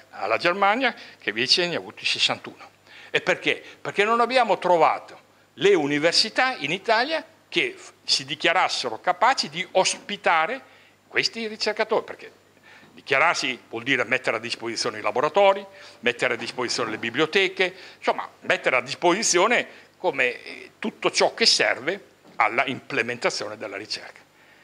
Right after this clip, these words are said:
Dico, si può essere più bastardi, scusate il termine? Perché noi al Fondo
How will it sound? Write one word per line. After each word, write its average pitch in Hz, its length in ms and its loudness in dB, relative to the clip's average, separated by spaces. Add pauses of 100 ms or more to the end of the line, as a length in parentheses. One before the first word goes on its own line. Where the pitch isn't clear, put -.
(140)
Dico, 139 240 -2
si - 200 2
può 233 220 6
essere 175 300 4
più 147 160 -6
bastardi, 165 500 0
scusate 123 460 -2
il 107 140 -16
termine? 165 280 -2 (640)
Perché 143 220 -2
noi 139 420 2
al 139 220 0
Fondo 190 640 0